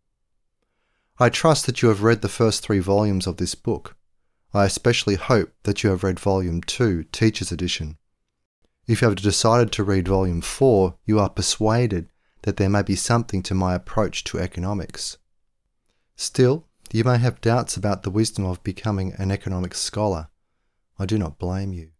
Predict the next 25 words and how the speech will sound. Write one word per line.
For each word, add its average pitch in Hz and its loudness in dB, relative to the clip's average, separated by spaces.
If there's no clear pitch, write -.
The 113 4
army 120 6
that 107 2
is 98 2
arrayed 101 0
against 107 -4
you 92 -4
is 101 0
immense, 95 -2
twenty 127 0
thousand 110 -2
P 110 0
H 101 -2
D 101 -2
holding 95 -2
economists, 92 -6
armies 113 4
of 85 -6
policy-making 95 0
government 98 -2
bureaucrats 104 -2
in 87 -4
two 117 2
hundred 101 -2
nations, 98 -4